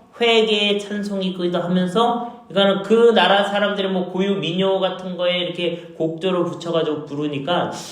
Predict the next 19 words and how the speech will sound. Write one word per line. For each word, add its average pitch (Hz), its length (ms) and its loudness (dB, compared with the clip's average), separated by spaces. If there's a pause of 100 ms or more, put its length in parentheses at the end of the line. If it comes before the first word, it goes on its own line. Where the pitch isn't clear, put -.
(160)
되게 220 240 -6
특이한 - 420 -10
느낌이 180 520 -4
들더라고요. 131 760 -2 (300)
그러니까 190 280 4
여러분, 190 340 -2
우리가 214 280 4
부르는 202 340 -2
그 180 140 -2
찬송 208 440 -4
속에 113 680 -8 (320)
우리의 185 400 4
회개가 220 480 -2
담겨져 110 400 -8
있고 - 240 -14 (720)
우리의 165 360 2
감사가 165 540 -4
담겨져 107 380 -10
있고 - 500 -16